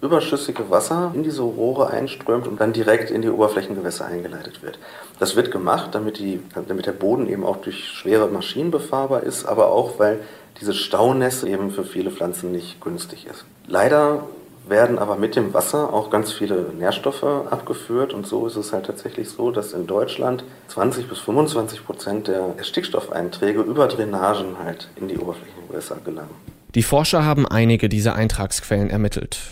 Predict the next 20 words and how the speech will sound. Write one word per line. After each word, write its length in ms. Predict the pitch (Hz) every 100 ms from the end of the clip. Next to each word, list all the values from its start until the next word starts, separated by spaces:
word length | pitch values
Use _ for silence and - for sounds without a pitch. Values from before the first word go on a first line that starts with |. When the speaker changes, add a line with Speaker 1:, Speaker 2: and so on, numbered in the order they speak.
| -
Speaker 2:
Neben 260 | 113 113 110
den 140 | 113
Drainagen 600 | 107 104 98 120 151 143
zählen 300 | - 127 123
auch 200 | - -
Kläranlagen 720 | - 120 139 143 127 120 127
und 180 | 110 120
urbane 420 | - 127 107 107
Kanalisationssysteme 1200 | 110 117 117 123 139 135 123 101 - 98 - 101 98
dazu. 420 | 92 - - - - - - - - - _ -
Mit 180 | 123 135
diesen 240 | 170 180
Informationen 800 | 135 - 120 104 - 117 139 160
können 220 | - 110
sie 100 | 107
Modelle 480 | 110 107 101 120 139
für 220 | - 110
gesamte 480 | 113 104 117 143 151
Flüsse 360 | - 156 120 107
erzeugen. 520 | - - 95 -